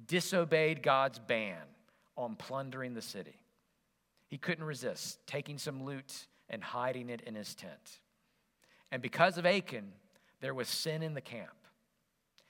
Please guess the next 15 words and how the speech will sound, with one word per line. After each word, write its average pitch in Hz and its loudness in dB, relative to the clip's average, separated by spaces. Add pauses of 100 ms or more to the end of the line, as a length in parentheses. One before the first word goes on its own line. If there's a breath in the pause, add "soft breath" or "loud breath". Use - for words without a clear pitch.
(100)
His 170 0
disobedience 143 -2 (160 loud breath)
had 135 0
a 117 -2
devastating 139 2
impact 123 -2 (220 loud breath)
when 156 -2
Israel 147 0
came 139 -2
up 127 4
against 127 -4
the 123 -4
next 127 2
city. 92 -6 (720 soft breath)
There, 156 6